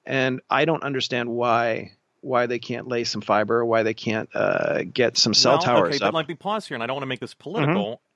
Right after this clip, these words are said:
Speaker 1: Sure,
Speaker 2: Um,
Speaker 1: sure.
Speaker 2: but in many cases, as you know, the state legislatures, and I don't know for sure about West Virginia, but I'd be willing to put money on the idea, a lot of the state legislatures have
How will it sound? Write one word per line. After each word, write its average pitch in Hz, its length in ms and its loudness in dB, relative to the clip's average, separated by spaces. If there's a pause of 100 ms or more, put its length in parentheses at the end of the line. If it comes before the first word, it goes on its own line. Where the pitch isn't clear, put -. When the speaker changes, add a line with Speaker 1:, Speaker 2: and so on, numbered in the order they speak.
(140)
Speaker 1:
Sure, 127 140 4
Speaker 2:
Um, 123 60 4
Speaker 1:
sure. 123 340 2
Speaker 2:
but 147 160 -2
in 151 180 -6
many 156 220 -4
cases, 139 500 -8
as 101 160 -10
you 147 140 -6
know, 131 400 -8 (120)
the 117 240 -10
state 127 280 -8
legislatures, 135 760 -6
and 107 80 -6
I 113 80 -4
don't 123 180 -8
know 127 140 -8
for 123 100 -14
sure 185 220 -10
about 127 220 -6
West 117 180 -6
Virginia, 127 400 -8
but 104 160 -8
I'd 101 160 -8
be 110 100 -10
willing 113 280 -10
to 113 80 -14
put 117 260 -12
money 131 300 -8
on 95 100 -10
the 92 160 -12 (100)
idea, 98 420 -12 (340)
a 120 80 -12
lot 139 160 -6
of 208 60 -12
the - 40 -18
state 143 220 -10
legislatures 151 560 -8
have 143 160 -6